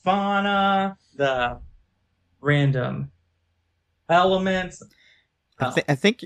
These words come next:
Speaker 2: I think you're mixing up with Mass Effect right there. Or, you know, Starfield.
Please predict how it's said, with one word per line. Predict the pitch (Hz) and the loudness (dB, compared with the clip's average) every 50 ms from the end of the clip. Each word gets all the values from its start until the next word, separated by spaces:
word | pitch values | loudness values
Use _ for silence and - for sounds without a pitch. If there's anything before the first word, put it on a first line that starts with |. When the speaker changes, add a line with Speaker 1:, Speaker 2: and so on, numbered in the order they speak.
| - | -2
Speaker 2:
I | - 143 | 0 0
think | 139 - 190 214 - - | 0 -2 -4 -6 -4 -2
you're | 196 165 151 139 - _ _ _ _ _ _ _ _ _ _ _ | -2 0 0 -2 -4 _ _ _ _ _ _ _ _ _ _ _
mixing | - 147 156 - - 143 135 | -2 -2 -2 -2 -2 -2 -2
up | 147 151 - - | -2 -2 -4 -8
with | 123 110 - 113 - _ 120 | -10 -8 -6 -8 -8 _ -2
Mass | 120 139 147 - - | 0 0 0 0 -4
Effect | - - - 120 110 - - - | -8 -4 -4 -4 -4 -4 -4 -6
right | 113 104 107 - - | -8 -8 -8 -8 -6
there. | 113 104 98 95 - - - - - - - _ _ _ _ _ | -6 -6 -6 -6 -10 -14 -18 -20 -20 -20 -20 _ _ _ _ _
Or, | 117 120 123 120 113 107 - - _ _ _ - | -2 0 0 0 0 -2 -6 -10 _ _ _ -8
you | 131 120 | -6 -4
know, | 110 104 | -4 -4
Starfield. | - - - 151 147 147 - - 104 95 - - - | -6 -2 0 0 0 0 0 -4 -6 -6 -8 -10 -14